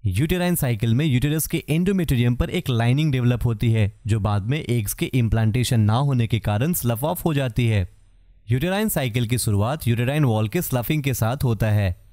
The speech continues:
यह मेंस्ट्रुअल साइकिल का पहला दिन होता है, जिसे मेंस्ट्रुएशन भी कहा जाता है।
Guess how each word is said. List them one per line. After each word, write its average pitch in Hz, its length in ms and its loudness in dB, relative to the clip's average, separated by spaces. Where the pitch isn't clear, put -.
यह 147 120 0
मेंस्ट्रुअल 165 420 0
साइकिल 123 320 -2
का 208 120 -4
पहला 131 340 -2
दिन 123 180 0
होता 113 300 0
है, 107 400 0
जिसे 123 220 0
मेंस्ट्रुएशन 110 600 0
भी 135 120 2
कहा 120 260 -2
जाता 107 320 0
है। 101 300 0